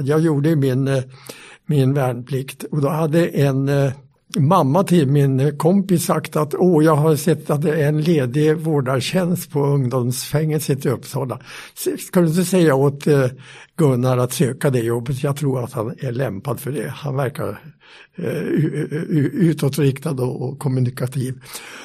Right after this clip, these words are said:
Och på den vägen, eh, så såg jag då möjligheten, så jag ringde upp till, eh, fängelsedirektören, eh, Lundborg som han hette. Han var ju teolog och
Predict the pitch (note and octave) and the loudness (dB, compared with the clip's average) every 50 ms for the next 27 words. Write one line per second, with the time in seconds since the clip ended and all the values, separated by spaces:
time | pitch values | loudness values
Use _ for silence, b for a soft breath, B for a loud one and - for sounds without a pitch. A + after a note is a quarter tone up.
0 | B B B B B B B B B _ _ _ _ _ _ - G4+ E4+ B3+ A3 | B B B B B B B B B _ _ _ _ _ _ 0 2 4 6 8
1 | G3+ G3+ G3 G3 A3 - - - G#3 F3+ F3+ F#3 G3 F#3 F#3+ G3 G3 G#3 F#3 G#3 | 8 8 6 4 2 -4 2 2 4 6 6 6 6 6 6 6 6 6 6 6
2 | G#3 F#3+ F#3+ G3 - G#3 F3 E3 - - - - G3 F3+ F3+ F#3 E3+ D#3+ F3 F3 | 4 4 4 2 2 2 0 0 0 -2 -2 2 2 2 4 4 4 4 6 4
3 | D3+ D3+ D3+ D3+ D#3 E3 D#3 C#3 C3 B2+ C3+ C#3+ D3 C#3+ C#3+ B3 F3 - - E3 | 6 6 4 6 6 6 6 6 4 4 4 4 4 2 2 2 0 2 2 2
4 | C3+ C3+ C#3 E3+ F3+ F#3+ F#3 D#3+ D#3+ E3 D#3+ - - - G3 F3+ E3+ F3+ E3+ D#3+ | 2 2 4 4 4 4 4 4 2 0 0 -6 -8 -4 -4 -2 0 2 4 4
5 | D#3+ D#3+ D#3+ F3+ G#3+ C4 B3+ - C#3+ - E3 D#3 D3 C#3 B2+ C3+ - - D3 C#3 | 4 4 4 0 -2 -6 -8 -8 -4 0 0 2 2 2 2 0 0 0 0 2
6 | C3 C#3+ C#3 C#3 C#3+ C#3 C#3+ - C#3+ C#3 C#3 C#3 C#3 C#3+ C#3 C#3 C3+ A#2 - - | 2 2 2 2 2 0 0 -2 -2 0 2 2 4 4 4 2 2 0 -2 -8
7 | B B B B B B B B B B B - G#3+ D3 D#3 C#3+ C#3 C#3+ D3 D3 | B B B B B B B B B B B -8 -6 -4 0 2 2 2 2 2
8 | C#3+ D3+ D3+ C3 C#3 D#3 D3 C3+ A#2+ A2 G#2+ A2 A2+ A2+ A#2+ E3 E3 E3+ F3 E3+ | 0 -2 -2 0 2 2 2 2 2 0 0 -2 -2 0 2 4 4 6 4 4
9 | D#3 - E3+ D#3+ E3 E3 D#3 D#3 D3+ D3 D3 - E3+ F3 D#3+ C#3+ C3+ C3+ C#3+ C#3+ | 4 2 0 0 2 2 2 2 2 0 0 0 0 2 2 2 0 0 -2 -2
10 | C#3+ - D#3 D#3+ D3 D3 C#3 D#3 F3+ F#3+ G3 F3+ D#3 - | -2 -2 0 2 2 4 4 6 6 4 4 2 0 0